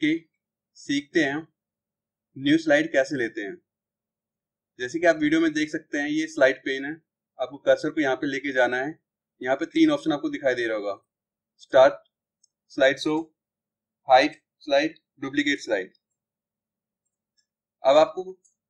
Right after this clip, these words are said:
यहाँ पे स्लाइड पे आपको बीच में cursor को रखना है और यहाँ पे आपको right button एक बार दबाना है, तो एक box आ जाएगा। क्योंकि हमें नई slide लेना है, तो इसलिए new slide पे click कर देंगे,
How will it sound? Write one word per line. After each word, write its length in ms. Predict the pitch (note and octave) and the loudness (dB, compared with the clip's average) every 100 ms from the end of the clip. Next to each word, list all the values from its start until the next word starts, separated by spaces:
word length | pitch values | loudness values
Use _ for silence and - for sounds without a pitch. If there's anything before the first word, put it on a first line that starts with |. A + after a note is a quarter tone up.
| _ | _
यहाँ 140 | C#3 | -2
पे 120 | C#3+ E3+ | -2 -4
स्लाइड 340 | D#3+ D3 D3 | 2 2 4
पे 60 | E3 | -4
आपको 220 | D#3+ D#3+ | -2 -6
बीच 300 | C#3+ C#3+ D3+ | -4 -6 -2
में 120 | D#3 | -2
cursor 280 | D#3 C#3 D#3 | -2 -2 -4
को 120 | D#3 | -2
रखना 280 | C#3 C3+ C#3+ | -2 -2 -6
है 120 | E3 _ _ _ _ _ _ _ _ _ _ _ _ _ _ _ _ _ _ _ _ _ | -8 _ _ _ _ _ _ _ _ _ _ _ _ _ _ _ _ _ _ _ _ _
और 120 | C3+ C#3 | 0 2
यहाँ 120 | D3 | 2
पे 100 | F3 | 6
आपको 240 | D#3 F3 | 4 4
right 220 | D3 D3 | 2 2
button 340 | C#3+ C#3 E3 F3 _ _ _ _ | 0 -2 -2 -4 _ _ _ _
एक 80 | C#3 | -2
बार 140 | D3 C3+ | -2 0
दबाना 320 | A2+ G#2+ G2+ | 0 0 -2
है, 120 | F#2 _ _ _ _ _ | -10 _ _ _ _ _
तो 80 | C3+ | -4
एक 200 | C#3+ C#3 | -4 2
box 260 | D3 - | 2 4
आ 80 | D#3+ | 2
जाएगा। 260 | D3+ C#3+ D#3+ - _ _ _ _ _ _ | 2 0 -2 -8 _ _ _ _ _ _
क्योंकि 220 | C#3+ D#3+ | -4 2
हमें 240 | E3+ E3+ F3 | 4 4 2
नई 160 | D3+ | 0
slide 240 | D3 D3+ D3 | 2 0 0
लेना 220 | C#3+ C#3+ | -2 -2
है, 280 | D#3+ F3+ _ _ _ _ _ _ - | -6 -12 _ _ _ _ _ _ -8
तो 60 | |
इसलिए 240 | C#3+ F3 E3+ | -6 2 4
new 160 | D#3+ | 4
slide 300 | D#3+ C#3 C3+ | 4 0 2
पे 80 | F3+ | -4
click 280 | E3+ D#3 - | 0 -2 -2
कर 140 | A#2+ | -4
देंगे, 300 | G#2 G2+ F#2+ | -4 -10 -14